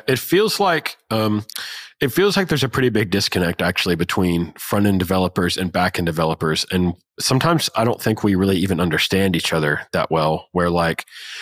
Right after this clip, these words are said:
I feel like <clears throat> the front-end developers are, of course, really good at front-end and JavaScript and client-side concerns and things like that, and they're, they're trying to move more into a productive back-end offering, um,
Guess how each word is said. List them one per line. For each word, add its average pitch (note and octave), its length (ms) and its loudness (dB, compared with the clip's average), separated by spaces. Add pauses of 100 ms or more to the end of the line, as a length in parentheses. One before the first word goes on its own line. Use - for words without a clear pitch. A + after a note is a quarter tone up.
(240)
I A2 80 0
feel A#2+ 200 0
like G#2 380 0
<clears throat> - 80 -20
the - 840 -4
front-end D#3+ 300 2
developers C3+ 640 0
are, A#2 80 0
of G2+ 80 -2
course, A2 260 -2
really G2+ 200 2
good F#2+ 240 0
at D2 100 -2
front-end F2+ 680 -2
and D#2+ 360 0 (180)
JavaScript F2 800 0
and D#2+ 100 -4
client-side E2 680 -2
concerns E2 580 -2
and D#2 100 -10
things D#2+ 200 -2
like D2+ 120 -8
that, E2+ 300 0
and F2+ 160 2
they're, E2+ 220 2 (520)
they're A2 120 2
trying D3+ 440 0
to A#2+ 160 -2
move G2 380 2
more F#2+ 320 2
into F2 720 0 (320)
a F#2 80 -2
productive F2+ 640 0
back-end E2 640 0 (100)
offering, D#2+ 640 -2 (200)
um, D2+ 360 -2